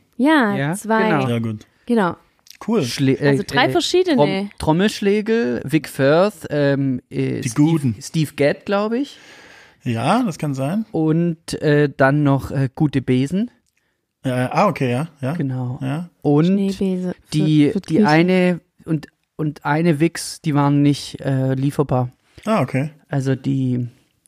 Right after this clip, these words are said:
Speaker 2: von,
Speaker 3: Waren's
Speaker 2: egal.
Speaker 3: so Rods oder so. Ja, ich hab, das ist halt, äh,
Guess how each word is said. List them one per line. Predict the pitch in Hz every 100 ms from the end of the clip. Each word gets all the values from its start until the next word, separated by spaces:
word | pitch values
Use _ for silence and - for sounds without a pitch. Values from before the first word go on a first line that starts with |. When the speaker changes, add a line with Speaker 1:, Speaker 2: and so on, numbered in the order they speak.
| _ _
Speaker 2:
von, | - 127 123
Speaker 3:
Waren's | 127 123
Speaker 2:
egal. | 113 117
Speaker 3:
so | 120
Rods | 113 120 123
oder | 113 110
so. | 113
Ja, | 113
ich | 120
hab, | 135 - - - - - -
das | 139
ist | 180
halt, | 170 156 -
äh, | 170 151